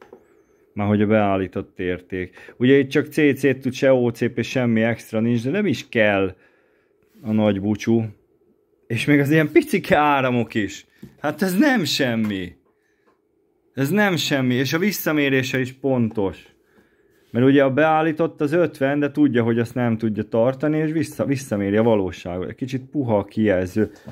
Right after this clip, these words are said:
Ez is puha, sose nyomkodtam meg. Ez egy kicsit vastagabb plexibe van, vagy kisebb a felüle, igen, a, nagyobb a, az alátámasztás csak a szélén van, azért éreztem, ahogy most így hozzányúltam. Remélem, a,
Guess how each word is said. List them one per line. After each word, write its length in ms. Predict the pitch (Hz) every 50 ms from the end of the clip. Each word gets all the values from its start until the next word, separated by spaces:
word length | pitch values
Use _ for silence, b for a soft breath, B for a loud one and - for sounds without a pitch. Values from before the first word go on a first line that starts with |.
| B B B B _ _
Ez 160 | 95 104 120
is 180 | 135 135 135 135
puha, 440 | - 135 113 98 92 80 85 90 90
sose 320 | - - 113 - - 101
nyomkodtam 680 | 95 90 87 90 87 - 87 85 - - - - 87 85
meg. 340 | 87 87 87 87 87 87 _ b b b b b b b _
Ez 120 | - 113
egy 120 | 127 139 139
kicsit 280 | 139 147 135 - 120
vastagabb 600 | 110 113 120 117 110 - - 101 98 101 98 95
plexibe 440 | - 110 107 104 - - 113 107 107
van, 160 | 107 110 110
vagy 180 | 110 110 104 -
kisebb 400 | - - 156 139 - - 120 107
a 60 | 110
felüle, 480 | 107 - - 135 123 113 104 101 92 -
igen, 220 | 120 113 113 104
a, 260 | 101 - - - - 107 110 110 110
nagyobb 360 | 113 127 139 135 120 113 98 90
a, 100 | 101 98 - - _ b b b b b b b b _
az 300 | - 110 107 107 110 120
alátámasztás 800 | 135 131 117 110 110 - 104 101 104 101 98 - 110 104 -
csak 140 | - 107 101
a 60 | 107
szélén 480 | 107 - - 120 117 107 104 101 98 98
van, 100 | 101 107
azért 280 | 107 104 95 101 98
éreztem, 480 | 92 92 90 92 90 90 - - 92 90
ahogy 200 | 90 92 92 90
most 220 | 90 92 87 -
így 120 | - 95 -
hozzányúltam. 1120 | - 95 95 87 85 92 87 87 87 87 87 87 87 85 - - 98 104 113 113 110 - _ _ b b b b b b b b b b - 113 -
Remélem, 280 | - 170 160 151 143 143
a, 80 | 131